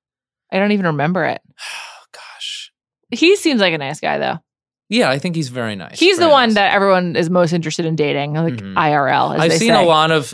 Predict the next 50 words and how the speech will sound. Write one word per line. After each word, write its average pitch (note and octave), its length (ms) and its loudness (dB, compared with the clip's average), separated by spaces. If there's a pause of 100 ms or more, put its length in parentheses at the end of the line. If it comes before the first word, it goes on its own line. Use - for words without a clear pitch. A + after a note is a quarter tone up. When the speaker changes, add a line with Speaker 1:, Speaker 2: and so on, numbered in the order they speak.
Speaker 2:
I've D3+ 160 0
seen F3 240 -6
that, D#3+ 260 0
that's C#3 220 0
what D3 80 -2
I've B2+ 80 -6
seen. E3 140 -4
I've A2+ 100 -6
seen B2+ 140 -6
a A2+ 80 -6
lot A2 180 -4
of G2+ 80 -8
that, F#2 300 -8
which A2 260 -10
I C3 60 -4
was C#3 120 -6
sort F3+ 120 -4
of E3 60 -6
surprised F#3+ 440 -4
by. - 120 -10
I G2 80 -16
was A2 120 -14
like, A#2 160 -14
"Wow," D3 220 -10
but F#2+ 260 -14 (260)
apparently, D3 500 -10
yeah. E3 220 -8 (140)
Speaker 1:
He's C4 280 0
Speaker 2:
He's - 20 -14
Speaker 1:
cute. G#3+ 360 2
Speaker 2:
got D#3+ 100 2
a E3 40 2
Speaker 1:
He A#3+ 60 -2
Speaker 2:
thing. G3 80 0
Speaker 1:
dresses G#3+ 360 0
normally. F#3 540 0
Speaker 2:
Mm-hmm. F#3 200 -2 (220)
Speaker 1:
I, B3 160 2 (100)
I D4+ 80 0
get A3 260 2
it. E3 120 -2
He's A#3 180 2
just G#3+ 140 2
Speaker 2:
Yeah. - 60 2
Speaker 1:
sort C4 140 2
of A#3+ 100 0
like G3+ 340 0 (560)
the G#3 140 0
g-, - 160 -4
he's, B3+ 280 2